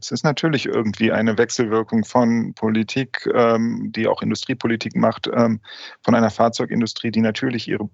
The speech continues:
Produkte und Geschäftsmodelle darauf anpasst, was gerade politisch gewollt ist, und natürlich auch von Bürgern, die als Wähler letztlich ja entscheiden.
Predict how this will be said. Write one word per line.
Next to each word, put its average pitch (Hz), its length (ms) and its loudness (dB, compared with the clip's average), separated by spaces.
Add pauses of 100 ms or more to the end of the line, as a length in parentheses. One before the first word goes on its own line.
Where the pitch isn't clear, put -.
Produkte 113 380 -2
und 104 160 0
Geschäftsmodelle 107 920 2
darauf 104 380 2
anpasst, 117 480 0
was - 160 0
gerade 110 320 2 (200)
politisch 117 400 -2
gewollt 117 360 2
ist, - 220 -8 (380)
und 120 160 4
natürlich 113 400 0
auch 101 80 2
von 113 220 2
Bürgern, 120 360 2
die 101 140 -2
als - 220 -10
Wähler 113 340 2
letztlich 107 400 -4
ja 110 80 2
entscheiden. 110 580 0